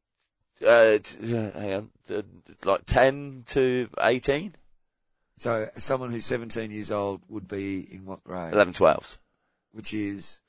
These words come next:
Speaker 1: Seventeen, eighteens.
Speaker 2: Called juniors?
Speaker 1: Yeah, juniors.
Speaker 2: Oh, okay.
Speaker 1: Yeah.
Speaker 2: Well, maybe call that gra-, that
Speaker 1: Se-,
Speaker 2: block.
Speaker 1: senior juniors.
Speaker 2: No, youth.
Speaker 1: No, they'd be the senior juniors.
Speaker 2: No.
Speaker 1: They're still juniors,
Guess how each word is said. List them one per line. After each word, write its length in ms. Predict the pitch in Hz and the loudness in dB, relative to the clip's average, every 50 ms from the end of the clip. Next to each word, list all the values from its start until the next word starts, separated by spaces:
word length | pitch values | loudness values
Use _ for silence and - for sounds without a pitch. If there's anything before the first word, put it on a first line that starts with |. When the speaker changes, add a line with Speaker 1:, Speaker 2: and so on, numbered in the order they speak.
| _ _ _ _ _ _ _ _ _ _ _ _ _ _ _ _ _ _ _ _ _ _ | _ _ _ _ _ _ _ _ _ _ _ _ _ _ _ _ _ _ _ _ _ _
Speaker 1:
Seventeen, 460 | _ - - 117 90 82 - 101 85 87 | _ 0 0 0 0 2 -2 0 2 2
eighteens. 540 | 82 82 - - 78 67 57 - - - - | 2 2 0 -2 -4 -4 -6 -10 -16 -16 -10
Speaker 2:
Called 440 | - 120 117 110 110 107 101 92 92 - - | -4 -2 -2 0 0 -2 -4 -8 -12 -12 -8
juniors? 580 | - 117 120 131 156 285 320 330 - - - _ _ _ _ _ _ | -6 -6 -6 -6 -8 -12 -14 -16 -16 -18 -20 _ _ _ _ _ _
Speaker 1:
Yeah, 160 | - 120 - - _ | 0 0 0 0 _
juniors. 440 | - 101 101 87 76 64 - - - | -2 0 0 0 -2 -4 -6 -8 -10
Speaker 2:
Oh, 80 | 87 98 | -12 -12
okay. 200 | 101 - 82 - - _ _ _ _ _ | -12 -14 -16 -18 -20 _ _ _ _ _
Speaker 1:
Yeah. 160 | 78 73 58 - - _ _ _ _ _ | -4 -4 -4 -4 -8 _ _ _ _ _
Speaker 2:
Well, 100 | 120 131 | -12 -8
maybe 260 | 135 147 160 160 160 | -4 -4 -4 -4 -6
call 380 | 143 - 139 131 123 117 117 - - - _ _ | -8 -4 -2 0 0 -2 -4 -8 -14 -20 _ _
that 240 | - 123 120 - - | -4 -4 -4 -4 -6
gra-, 300 | - 110 107 104 104 120 - | -8 -6 -4 -4 -6 -8 -8
that 160 | - 107 - - _ _ _ _ _ _ _ _ _ | -8 -10 -10 -10 _ _ _ _ _ _ _ _ _
Speaker 1:
Se-, 240 | 117 120 135 135 131 | 4 6 6 6 6
Speaker 2:
block. 180 | - - - - | 2 -4 -14 -16
Speaker 1:
senior 440 | - - - 139 147 143 123 117 107 | -12 0 2 4 4 4 4 2 2
juniors. 500 | - 98 87 80 69 62 50 - - - - _ _ 143 135 156 160 170 139 | 2 2 0 0 0 -4 -8 -10 -14 -16 -18 _ _ -16 -16 -14 -12 -4 0
Speaker 2:
No, 200 | 180 165 113 92 | 0 0 0 0
youth. 720 | 104 123 214 156 127 143 170 - 359 - - - - - _ _ _ _ _ _ _ _ _ _ _ _ | -2 -6 -6 -8 -10 -8 -6 -6 -6 -8 -10 -14 -18 -20 _ _ _ _ _ _ _ _ _ _ _ _
Speaker 1:
No, 140 | - 165 151 | 4 6 8
they'd 160 | 147 165 175 | 8 8 8
be 80 | 160 190 | 6 2
the 100 | 175 175 | 0 0
senior 400 | - - 175 180 196 190 170 135 | 2 4 4 4 4 4 2 0
juniors. 580 | 117 - 104 90 80 69 - - - - - - _ _ - | 2 2 0 0 0 -4 -8 -12 -14 -18 -18 -20 _ _ -8
Speaker 2:
No. 80 | 131 | 2
Speaker 1:
They're 100 | 135 139 | 2 2
still 200 | 135 - 190 190 160 | 6 8 8 8 8
juniors, 600 | - 143 131 120 101 80 71 82 101 139 - | 8 4 4 4 4 2 0 0 0 -2 -4